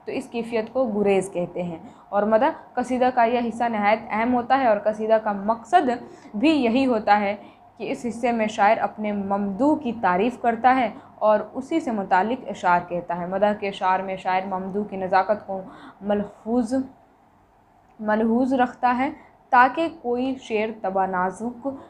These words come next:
को बार बुरा ना हो, ठीक है, बार गिरा ना हो। आगे बढ़ते हैं। तलब कसीदा के इस हिस्से में शायर अपने ममदू से खूबसूरत अंदाज में तलब करता है। तलब के इशार में शायर काफ़ी मेहनत करता है ताकि मामला कहीं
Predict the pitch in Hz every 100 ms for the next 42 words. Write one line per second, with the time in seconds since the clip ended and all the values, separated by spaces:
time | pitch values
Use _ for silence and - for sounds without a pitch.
0 | - _ - 208 214 175 160 175 180 180
1 | 170 180 185 180 160 151 156 156 - -
2 | 208 208 254 196 170 170 175 175 185 190
3 | 175 170 156 160 - - _ - 196 202
4 | 190 175 - 180 165 - - _ 254 262
5 | 320 330 - _ 247 247 285 302 302 277
6 | 285 269 - 262 254 254 254 233 247 226
7 | 233 233 226 226 247 240 233 226 247 233
8 | - 247 247 233 214 208 214 214 208 202
9 | 202 208 214 202 196 196 196 185 - _
10 | _ _ _ _ 233 233 220 226 208 220
11 | 202 196 202 196 185 190 185 175 185 190
12 | 185 190 202 - 196 196 196 202 196 202
13 | _ _ - 190 190 190 185 185 180 185
14 | 196 196 202 190 190